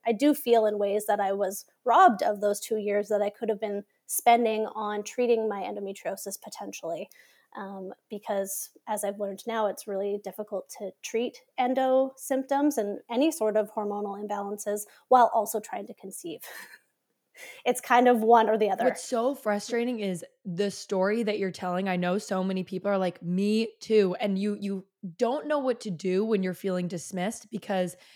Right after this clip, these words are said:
Speaker 2: you're not confident enough a lot of the time to push back because you're, you're actually like, "I don't know. It's a feeling. It's a hunch. But I can just tell something's wrong." But you're like, "I'm not the doctor. So clearly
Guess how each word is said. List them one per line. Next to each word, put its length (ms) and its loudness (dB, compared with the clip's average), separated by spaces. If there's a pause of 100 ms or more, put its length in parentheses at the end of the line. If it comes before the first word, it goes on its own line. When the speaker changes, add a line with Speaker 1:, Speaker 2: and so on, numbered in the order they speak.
(160)
Speaker 2:
you're 160 0
not 280 -2
confident 560 0
enough 340 0
a 80 0
lot 220 4
of 60 -2
the 80 0
time 260 -4
to 80 -6
push 340 -8
back 360 -4 (300)
because 300 0
you're, 160 0
you're 340 0
actually 280 -2
like, 140 -4 (100)
"I 160 0
don't 460 0
know. 400 2
It's 200 -4
a 80 0 (140)
feeling. 560 0
It's 200 -8
a 120 -2
hunch. 640 -4 (600)
But 300 4
I 180 0
can 220 -6
just 220 -8
tell 320 0
something's 500 -4
wrong." 460 0
But 200 0 (140)
you're 160 2
like, 240 4
"I'm 200 2
not 220 2
the 80 -2
doctor. 460 -2
So 180 -6
clearly 760 0